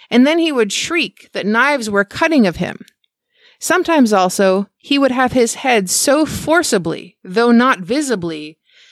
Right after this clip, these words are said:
nailed onto the floor that it was as much as a strong man could do to pull it up. One while they would be all so limber that it was judged every bone of them could be bent.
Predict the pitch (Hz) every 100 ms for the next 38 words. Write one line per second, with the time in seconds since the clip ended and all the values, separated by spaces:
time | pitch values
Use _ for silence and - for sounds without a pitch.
0 | _ 208 247 330 285 269 254 208 190 -
1 | 320 214 156 165 - _ _ - 269 247
2 | 285 277 277 240 240 285 311 302 233 220
3 | - 262 269 254 233 254 208 220 175 247
4 | 220 - 262 214 185 233 - - - _
5 | _ _ _ _ _ _ _ _ _ _
6 | _ _ 226 269 339 294 226 220 233 233
7 | 196 214 196 196 226 - - 254 285 226
8 | 254 220 160 147 - _ _ 254 254 254
9 | 233 185 262 269 208 - - 240 285 254
10 | 226 247 240 175 175 170 - 175 165 156
11 | 196 170 - -